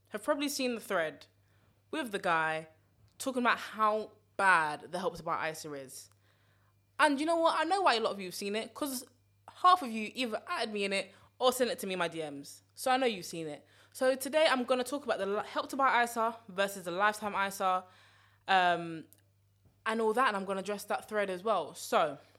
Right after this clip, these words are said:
let's just jump straight into it. If you haven't seen already, I created a thread explaining the Help to Buy isa, and I compared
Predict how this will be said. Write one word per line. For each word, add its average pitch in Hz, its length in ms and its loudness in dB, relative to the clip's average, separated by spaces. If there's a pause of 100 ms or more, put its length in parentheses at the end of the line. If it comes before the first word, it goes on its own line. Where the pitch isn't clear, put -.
(240)
let's 180 140 -14
just - 180 -8
jump 170 220 -4
straight 170 220 -2
into 175 240 -8
it. - 200 -6 (540)
If 202 140 -6
you 233 60 6
haven't 269 180 6
seen 330 180 -2
already, 269 580 0
I 208 560 4 (200)
created 208 300 -2
a 214 40 -4
thread 196 480 -2
explaining 185 460 -6
the 165 80 -8
Help 185 180 -10
to 185 60 -18
Buy 180 160 -2 (160)
isa, 247 320 0 (300)
and 190 120 0
I 185 40 2
compared 220 580 -2